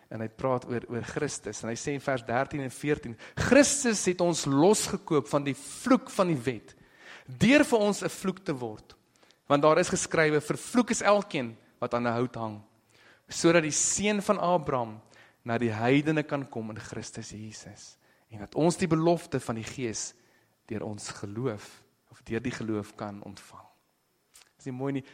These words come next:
Paulus verwys so mooi na dit. Hy verwys so mooi na Christus, wat hy gesê het, hy het 'n vloek geword. Hy het aan die kruis gehang, en die wet het 'n vloek geword,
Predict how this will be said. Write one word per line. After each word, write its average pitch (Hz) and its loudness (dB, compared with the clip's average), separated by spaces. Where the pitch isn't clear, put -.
Paulus 131 -6
verwys 139 -2
so 160 -2
mooi 156 4
na 131 2
dit. 113 -8
Hy 127 0
verwys 165 4
so 196 4
mooi 185 4
na 185 8
Christus, 175 4
wat 147 0
hy 151 6
gesê - 0
het, 151 0
hy 160 2
het - -2
'n - -12
vloek - 2
geword. 147 -4
Hy - 4
het 160 4
aan 175 4
die - -6
kruis 180 4
gehang, 160 2
en 147 0
die 143 2
wet 185 10
het 180 0
'n 175 -2
vloek 190 -2
geword, 156 0